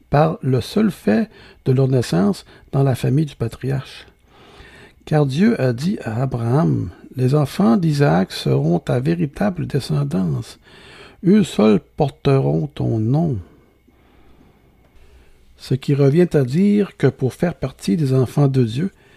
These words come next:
il ne suffit pas d'avoir Abraham pour ancêtre.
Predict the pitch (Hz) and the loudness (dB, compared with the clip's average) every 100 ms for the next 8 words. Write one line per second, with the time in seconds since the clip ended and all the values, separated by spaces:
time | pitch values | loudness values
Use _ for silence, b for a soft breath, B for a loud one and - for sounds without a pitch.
0 | b b b b b - 156 170 165 - | b b b b b 0 4 4 2 0
1 | - 202 190 - 175 - 247 240 143 127 | -2 0 0 -2 -2 0 2 2 2 4
2 | 135 127 123 120 135 135 123 120 113 - | 2 2 0 2 2 2 0 -4 -4 -2
3 | 123 120 - - | -4 -4 -14 -20